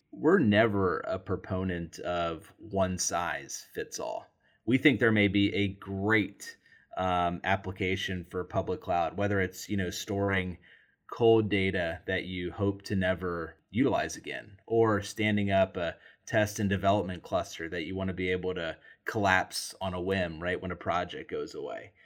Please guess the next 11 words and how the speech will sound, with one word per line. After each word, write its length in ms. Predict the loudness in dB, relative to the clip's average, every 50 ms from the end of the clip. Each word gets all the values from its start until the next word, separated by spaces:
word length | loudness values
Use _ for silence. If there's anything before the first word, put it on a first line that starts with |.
| -20 _ _ _
right? 160 | 2 4 4
And 120 | 4 4 2
so 360 | 2 4 4 6 6 6 4
we 160 | 4 2 2
think 280 | 2 2 2 2 2 4
that 340 | 6 6 6 6 4 0 -8 _ _ _ _
that 140 | -6 -6 -2
kind 140 | 0 0 0
of 80 | 0 0
services-led 840 | 0 0 0 0 0 0 -2 -2 -2 -2 -2 0 0 0 0 0
engagement 800 | -2 -4 -6 -4 -2 0 2 0 0 0 -2 -4 -4 -4 -6 -8